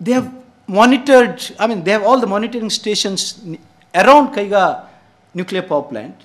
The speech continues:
which is on the other, other dam of Kali. But they don't share any information as what is happening.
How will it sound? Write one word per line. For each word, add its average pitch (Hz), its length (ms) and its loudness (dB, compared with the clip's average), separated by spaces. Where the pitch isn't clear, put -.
which 160 200 -10
is 156 300 -10
on 170 120 -10
the 151 80 0
other, 143 300 -4
other 165 180 -2
dam 147 360 0
of - 140 -14
Kali. 110 300 -10
But 143 200 -16
they 190 120 -8
don't 208 240 -14
share 214 440 -10
any 247 180 -4
information 143 520 -12
as - 160 -12
what 196 220 -2
is 175 80 -10
happening. - 340 -14